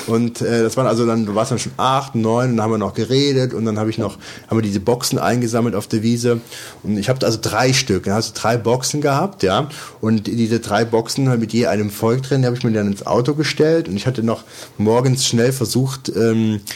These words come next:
äh, den Anzug zu finden, aber den habe ich vom letzten Jahr irgendwie so gut weggelegt, dass ich den nicht gefunden habe, sodass ich also ohne alles dann, äh, zu dem gefahren bin,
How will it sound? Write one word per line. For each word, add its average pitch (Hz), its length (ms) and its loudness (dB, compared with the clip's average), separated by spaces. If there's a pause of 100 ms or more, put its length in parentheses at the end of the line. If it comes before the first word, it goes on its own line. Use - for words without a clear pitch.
(300)
äh, 95 520 -2
den 101 120 -2
Anzug 135 500 0
zu 151 100 2
finden, 156 340 0
aber 120 100 4
den 110 100 0
habe 131 120 2
ich 135 40 0
vom 120 140 0
letzten 113 260 0
Jahr 123 140 2
irgendwie 120 220 2
so 120 140 2
gut 135 220 -2
weggelegt, 98 460 0
dass 113 80 -2
ich 110 80 -4
den 117 120 2
nicht 123 160 0
gefunden 131 380 0
habe, 120 160 0
sodass 107 220 4
ich 104 100 -4
also 107 220 0
ohne 117 220 2
alles 127 260 2
dann, 120 360 0
äh, 110 120 -2
zu 117 100 -2
dem 127 160 4
gefahren 139 380 2
bin, 147 200 2